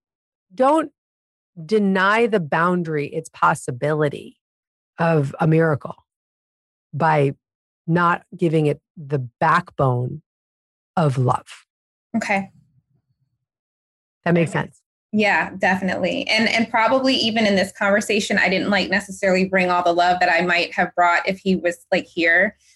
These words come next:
Speaker 2: But I think it's really good that that was, like, how it came through right now. So I probably will do, like, a, a love, like,
Speaker 1: And
Speaker 2: medit-
Speaker 1: also, like, the part of you that's defensive and the part of you that's a little bit like, you know,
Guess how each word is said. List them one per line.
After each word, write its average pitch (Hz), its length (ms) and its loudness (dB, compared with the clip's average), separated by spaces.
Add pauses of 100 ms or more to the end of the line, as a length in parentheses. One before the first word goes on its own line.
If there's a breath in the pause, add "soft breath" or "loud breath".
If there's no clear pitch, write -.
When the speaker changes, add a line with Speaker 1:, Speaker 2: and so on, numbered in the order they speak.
(160 soft breath)
Speaker 2:
But 196 320 0
I 190 120 0
think 190 240 -2
it's 190 320 -4
really 185 320 0
good 180 320 0
that 160 340 0 (300)
that 175 240 2
was, 180 280 -2
like, 170 220 0 (300)
how 185 240 2
it - 100 -2
came 190 320 0
through 175 180 2
right 170 220 2
now. 175 320 2
So 190 160 0
I 185 100 2
probably 180 320 0
will 165 180 -2
do, 160 140 -4
like, 160 200 0
a, 160 260 2
a 160 80 -2
love, 160 300 2
like, 147 200 0 (140)
Speaker 1:
And 359 100 4
Speaker 2:
medit- 415 60 6
Speaker 1:
also, 415 380 4 (200)
like, 294 300 0 (160)
the 262 120 -2
part 349 360 4
of 453 80 0
you 277 140 2
that's 233 180 -2
defensive 220 640 0
and 196 100 0
the 185 60 -2
part 233 200 0
of 262 80 -2
you 254 100 -2
that's 196 200 -6
a 190 40 -8
little 185 160 0
bit 180 180 -4 (120)
like, 156 260 -2
you 190 80 -6
know, 139 240 -2